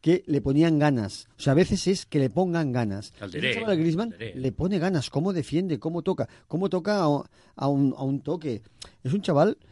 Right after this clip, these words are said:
Speaker 1: que yo creo que puede, yo, y otra cosa, a mí me da mucha confianza cuando fallan todos los líderes, el tío está, fíjate, eh, ayer, eh,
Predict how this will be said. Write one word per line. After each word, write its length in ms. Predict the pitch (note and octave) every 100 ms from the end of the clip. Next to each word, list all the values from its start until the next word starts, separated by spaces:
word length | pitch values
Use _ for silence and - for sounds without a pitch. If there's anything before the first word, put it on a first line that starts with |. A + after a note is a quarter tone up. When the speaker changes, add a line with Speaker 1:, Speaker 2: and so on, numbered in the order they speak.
| - _
Speaker 1:
que 100 | B2+
yo 120 | D3+
creo 180 | D3+ G3
que 140 | G3+
puede, 880 | - B2+ B2 G3 F3+ B2+ A2+ G2+ G2+
yo, 160 | A2+ - -
y 140 | D3
otra 160 | E3 G3+
cosa, 180 | D3+ B2
a 20 |
mí 100 | D#3+
me 80 | G#3
da 80 | G3+
mucha 240 | G3 E3
confianza 560 | D3 C3 E3 F3 G3+ A#3+ -
cuando 300 | C3+ C3+ C3
fallan 320 | - F#3+ G3+
todos 200 | F3 E3
los 160 | C#3+ A2+
líderes, 500 | C#3 F3 G#3+ B3 - _ - G#2+
el 160 | B2 A#2
tío 240 | - F3
está, 320 | F#3 - B2+ F#2
fíjate, 500 | - A2 C3+ G#3 B3 _ _ _ _ -
eh, 260 | B2 A2+
ayer, 400 | G#2 G#2 D3+ G#3 - _ _ _ _ -
eh, 340 | A#2+ A#2 A2+